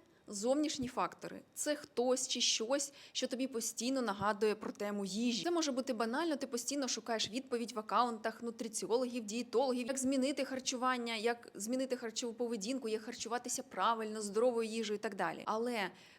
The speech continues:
проблема в тому, що чим більше такої інформації, тим більше ти думаєш про те, що "ой, я не справляюсь, я так не можу", навколо всі можуть, он, наприклад, там якийсь блогер, е, вона може, а чому я не можу, що зі мною не так і так далі. Тобто ця інформація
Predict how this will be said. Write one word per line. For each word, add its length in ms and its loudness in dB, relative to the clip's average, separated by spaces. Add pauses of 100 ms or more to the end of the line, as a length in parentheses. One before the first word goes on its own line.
(140)
проблема 380 0
в 80 -4
тому, 260 0
що 120 -2
чим 220 0
більше 300 0
такої 400 -4
інформації, 600 -2
тим 160 -6
більше 260 0
ти 120 -6
думаєш 320 -2
про 140 -8
те, 200 4
що 280 2
"ой, 220 6
я 180 0
не 80 -2
справляюсь, 760 0
я 80 0
так 180 -6
не 120 -4
можу", 560 2
навколо 460 0
всі 240 -2
можуть, 440 2
он, 100 -4
наприклад, 440 -4
там 140 -2
якийсь 260 -4
блогер, 560 2 (340)
е, 80 -6
вона 300 -2
може, 500 2
а 80 -2
чому 260 -2
я 240 0
не 80 0
можу, 220 0
що 180 2
зі 100 -4
мною 180 -2
не 80 -4
так 240 -2
і 40 -4
так 180 -6
далі. 280 -2
Тобто 200 -6
ця 240 -2
інформація 760 -2